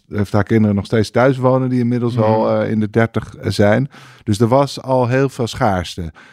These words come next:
Speaker 1: En nu beschreef jij ook dat eigenlijk de nieuwbouw misschien door deze crisis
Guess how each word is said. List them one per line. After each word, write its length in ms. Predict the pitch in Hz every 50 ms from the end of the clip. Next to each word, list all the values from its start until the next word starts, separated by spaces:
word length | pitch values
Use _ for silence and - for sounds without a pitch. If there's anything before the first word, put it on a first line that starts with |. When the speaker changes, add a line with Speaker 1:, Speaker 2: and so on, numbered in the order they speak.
| _ _ -
Speaker 1:
En 140 | - 107 107
nu 160 | 113 120 113
beschreef 360 | 110 107 - 123 110 110 101
jij 280 | 110 113 110 117 113 98
ook 260 | 107 120 139 156 147
dat 120 | - 120 - _
eigenlijk 600 | - - 113 117 120 - - 123 110 - - - _ - - - - - - - - _ _ _ _ _
de 180 | - - 107 107
nieuwbouw 400 | 113 131 151 170 170 170 147 143
misschien 540 | 143 139 - - - 147 143 139 139 139 -
door 260 | 123 120 117 131 131 127
deze 300 | 131 127 127 120 - 120
crisis 640 | - - 135 127 120 - 131 120 - - -